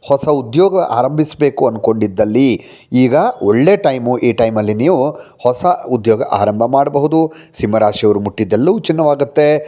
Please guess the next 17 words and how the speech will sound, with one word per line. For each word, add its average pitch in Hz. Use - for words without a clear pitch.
ಅದನ್ನು, 113
ಆ, 101
ಮತ್ತೆ 143
ನಾನು 127
ಈಗ 123
ಲಾಸ್ಟಲ್ಲಿ, 120
ಕೊನೆಯಲ್ಲಿ 131
ಹೇಳುವಂತಹ 113
ಪರಿಹಾರಗಳನ್ನು 143
ನೀವು 110
ಅನುಸರಿಸಿ, 147
ಆ 110
ಅನುಸರಿಸೋದ್ರಿಂದ 147
ನಿಮ್ಮ 127
ಜೀವನದಲ್ಲಿ 113
ಹೊಸ 104
ಬೆಳಕು 120